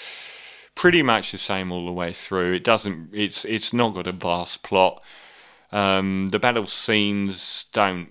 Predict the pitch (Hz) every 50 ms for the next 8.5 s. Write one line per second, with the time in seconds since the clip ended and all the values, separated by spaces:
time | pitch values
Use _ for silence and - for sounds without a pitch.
0 | 113 110 98 98 104 110 117 117 113 117 117 117 110 - 113 110 110 113 113 113
1 | 113 - - - 127 120 117 117 117 127 143 156 170 196 202 202 - - 269 254
2 | 226 135 113 107 - 98 95 95 - - 139 160 180 180 - _ - - - -
3 | - - - - - - - - - 117 117 113 113 113 104 107 - - 131 151
4 | 160 165 143 - - 143 120 - - - 123 120 113 90 80 101 107 95 - -
5 | 110 113 117 117 113 - - 101 127 120 123 123 135 156 156 147 127 104 - 127
6 | 117 110 - - - 101 98 98 98 95 95 95 98 104 104 104 98 - - -
7 | - 107 98 95 92 92 92 92 92 90 90 90 92 92 92 92 92 87 98 95
8 | 90 87 87 90 - 98 95 92 -